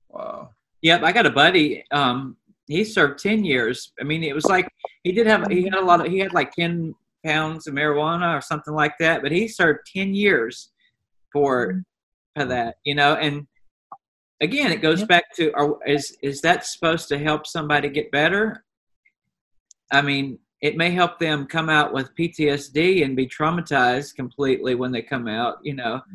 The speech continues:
Speaker 1: Mm-hmm.
Speaker 3: Yeah.
Speaker 1: So, Kirsten, how long have you been out now?
Speaker 3: Three years and three months.
Speaker 1: And what's your life been like in those three years?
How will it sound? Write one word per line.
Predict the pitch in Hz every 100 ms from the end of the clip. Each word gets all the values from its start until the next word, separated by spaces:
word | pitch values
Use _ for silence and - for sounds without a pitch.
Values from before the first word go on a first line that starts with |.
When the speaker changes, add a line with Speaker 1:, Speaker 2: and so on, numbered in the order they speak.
| - 202 _ -
Speaker 1:
Mm-hmm. | 90 98 107 110 _ _ -
Speaker 3:
Yeah. | 156 160 _ _ _ _ _ _ _ _
Speaker 1:
So, | - 117
Kirsten, | 151 151 - 135
how | 143
long | 151 160
have | 147
you |
been | 131 120
out | 131 147
now? | 95 85 85 85 _ _ _ _ _ _ _ _ - - - - - - _ _ _ _ _
Speaker 3:
Three | - 285 311
years | 311 320 320 330 330 294
and | 254 226 220
three | 254 262
months. | 220 - - - - - - _ _ _ _ - - _ _ -
Speaker 1:
And | 104
what's | 113 117
your | 117
life | 107 110 110
been | 120 123
like | 95 82 98
in | 90
those | 85 -
three | - 85
years? | 87 85 82